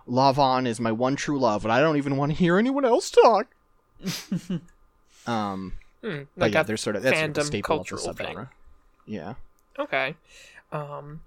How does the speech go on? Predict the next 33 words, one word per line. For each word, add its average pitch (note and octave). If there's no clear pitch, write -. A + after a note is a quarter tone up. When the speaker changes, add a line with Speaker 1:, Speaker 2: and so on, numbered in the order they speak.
Speaker 2:
so, -
uh, C#3+
in, G3
basically, A#3
the G#3+
story E4+
sort A3
of F3+
begins D#3
when, C3+
uh, C3+
Jed E3+
is D#3
tasked -
by D3+
the C#3
town C#3+
priest -
with D3+
finding D3
the C#3
Kaleido D#3
Via, F3
which E3
is D3+
a E3
mysterious G#3
artifact D#3
linked D#3+
to E3+
the D3+
town's D3
history, C4+